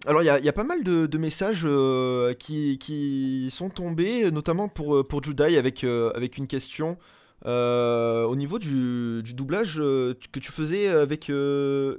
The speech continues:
que tu faisais quelques doublages avec des femmes. Euh...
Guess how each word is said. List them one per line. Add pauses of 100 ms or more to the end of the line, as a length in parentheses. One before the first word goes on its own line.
que
tu
faisais
quelques
doublages
avec
des
femmes. (720)
Euh...